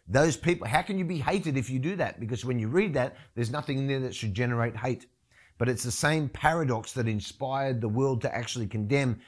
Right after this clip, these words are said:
and crucify the only sinless man that's ever lived. Same reason. Dom-, doesn't make sense. And it must be painfully admitted that there are times when Christians, because of great unfaithfulness and false profession of faith,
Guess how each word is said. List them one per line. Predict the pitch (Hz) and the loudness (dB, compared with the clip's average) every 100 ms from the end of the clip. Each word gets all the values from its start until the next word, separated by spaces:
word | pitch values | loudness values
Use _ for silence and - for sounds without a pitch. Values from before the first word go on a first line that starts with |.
| - | -8
and | 120 120 | -4 -2
crucify | - 156 165 131 131 120 | 0 -2 0 -4 -2 0
the | 117 117 | 0 0
only | 123 143 165 143 117 | 0 2 2 0 -2
sinless | - 156 131 - | -2 -4 -4 -2
man | 139 143 | 0 0
that's | 139 147 | -2 -4
ever | 147 | -2
lived. | 156 220 170 - _ _ _ - | 0 0 0 -6 _ _ _ -6
Same | - 175 170 170 | 0 2 4 2
reason. | 202 170 113 - _ _ _ _ _ _ - | 2 0 -2 -4 _ _ _ _ _ _ 0
Dom-, | 139 156 156 - | 2 4 2 2
doesn't | 147 156 175 | 4 4 2
make | 151 165 - | 2 2 2
sense. | 196 196 - - - _ _ - - | -2 -2 -4 -10 -14 _ _ -20 -2
And | 120 | 0
it | 127 | 0
must | 139 143 - | 0 -2 0
be | 135 | -2
painfully | 113 - 131 160 160 147 135 | -2 -2 -2 -2 -4 -2 -2
admitted | 117 135 113 | 0 0 0
that | 92 95 | -2 -2
there | 107 | 0
are | 104 | 0
times | 95 - 127 113 101 92 | -2 -4 -2 -2 -2 -2
when | 92 | -4
Christians, | 85 143 - 98 85 | -4 -6 -4 -4 -4
because | 87 95 104 | -6 -6 -4
of | 92 80 | -4 -4
great | 120 131 - | -2 -4 -4
unfaithfulness | 135 139 143 135 131 127 131 - - - - _ | -6 -6 -4 -6 -6 -10 -10 -12 -16 -20 -20 _
and | 101 98 | -4 -4
false | - 120 131 - | -2 0 0 0
profession | 143 123 139 - | -4 -2 -2 -2
of | 131 | -6
faith, | - 107 110 | -2 0 -2